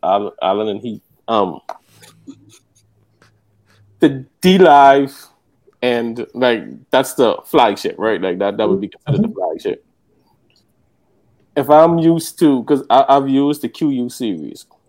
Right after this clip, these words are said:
Speaker 1: quite often. What's the learning curve if I had to jump on a D Live desk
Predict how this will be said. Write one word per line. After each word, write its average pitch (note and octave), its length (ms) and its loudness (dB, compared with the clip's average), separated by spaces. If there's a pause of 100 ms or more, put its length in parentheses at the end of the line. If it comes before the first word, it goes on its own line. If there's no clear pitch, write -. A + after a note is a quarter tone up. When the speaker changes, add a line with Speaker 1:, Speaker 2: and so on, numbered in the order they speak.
(160)
Speaker 1:
quite A2+ 260 -2
often. - 380 -6 (720)
What's D3 640 2
the E3+ 180 4
learning D#3 720 0 (100)
curve G#2+ 680 0 (680)
if B2 200 -4
I A#2+ 100 4
had C3 280 2
to - 60 -8
jump A#2 360 -6
on A#2 120 -4
a G2+ 60 -4
D B2+ 460 -4
Live F2+ 560 0 (100)
desk - 640 -10